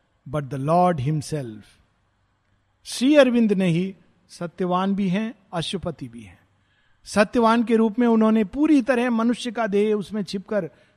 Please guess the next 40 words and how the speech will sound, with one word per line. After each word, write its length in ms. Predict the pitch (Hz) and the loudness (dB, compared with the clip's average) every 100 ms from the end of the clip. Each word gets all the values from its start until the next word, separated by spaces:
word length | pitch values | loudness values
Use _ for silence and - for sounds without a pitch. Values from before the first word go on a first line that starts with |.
| _ | _
जगत 220 | 127 170 196 | -8 -6 -4
जननी 320 | 170 175 185 | -2 -2 -2
का 140 | 175 | -4
आवाहन 300 | 156 147 175 | -4 -4 -4
कर 160 | 160 147 | -4 -10
रहे 120 | 127 | -12
हैं। 120 | 120 _ _ _ _ _ _ _ - | -20 _ _ _ _ _ _ _ -8
यही 260 | 143 196 | -4 0
है 100 | 226 | 0
हमारे 380 | 180 165 160 151 | 0 -2 -4 -6
पास। 460 | 143 135 120 - - _ _ _ _ - | -8 -12 -16 -20 -20 _ _ _ _ -14
पांडिचेरी 640 | 156 160 165 175 156 156 165 135 | -8 -6 -6 -6 -6 -8 -10 -8
देख 240 | 160 160 | -6 -4
लिया 220 | 165 156 | -6 -6
आपने, 340 | 143 151 131 117 _ _ _ | -8 -10 -14 -16 _ _ _
भूत 240 | 139 196 175 | 0 0 0
प्रेतों 300 | 185 160 175 | -6 -6 -8
का 140 | 175 | -6
घर 220 | 135 147 | -4 -4
है, 240 | 139 131 - _ _ _ _ _ _ _ _ _ _ _ _ - | -4 -8 -12 _ _ _ _ _ _ _ _ _ _ _ _ -2
फिर 160 | 220 | 2
भी 120 | 277 285 | 4 4
उन्होंने 320 | 254 262 269 | 4 4 2
तैयार 460 | 262 196 190 202 | 0 -2 2 0
किया 220 | 202 214 180 | 0 -2 -2
थोड़ा 260 | 165 180 | -2 -4
बहुत। 320 | 151 127 120 _ _ _ - | -4 -8 -14 _ _ _ -2
एक 260 | 214 180 156 | 0 0 -2
बिजली 320 | 180 214 240 | -2 0 0
का 140 | 247 | 0
बल्ब 380 | 196 147 202 196 | -2 0 0 0
लगा, 360 | 190 165 143 - _ _ _ - | -2 -2 -8 -14 _ _ _ -10
"मां 300 | 156 175 170 | -4 -2 0
आ 40 | |
रही 220 | 165 156 165 | -2 -4 -6
हैं, 100 | 156 | -6
मां 240 | 151 156 | -6 -6
आ 40 | |
रही 200 | 143 131 | -8 -12
हैं।" 160 | 107 98 | -16 -20